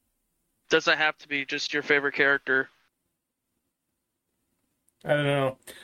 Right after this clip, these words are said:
Speaker 2: It's gotta be Luffy, man. It's gotta be because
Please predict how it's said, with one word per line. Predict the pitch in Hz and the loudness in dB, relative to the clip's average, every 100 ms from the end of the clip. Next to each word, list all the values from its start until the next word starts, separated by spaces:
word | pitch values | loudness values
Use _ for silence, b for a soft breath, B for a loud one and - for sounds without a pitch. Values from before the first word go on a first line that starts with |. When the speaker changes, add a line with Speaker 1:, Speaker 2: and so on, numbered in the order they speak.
| B B B | B B B
Speaker 2:
It's | 156 156 | -4 0
gotta | 202 202 | 2 2
be | 180 | 0
Luffy, | 160 160 156 160 | 2 0 0 0
man. | 151 151 156 B B B B B _ _ - | 2 0 -4 B B B B B _ _ -4
It's | 143 | -2
gotta | 175 185 196 | 0 0 0
be | 165 | 0
because | 170 156 - 147 170 175 - | 0 -2 0 0 0 0 -2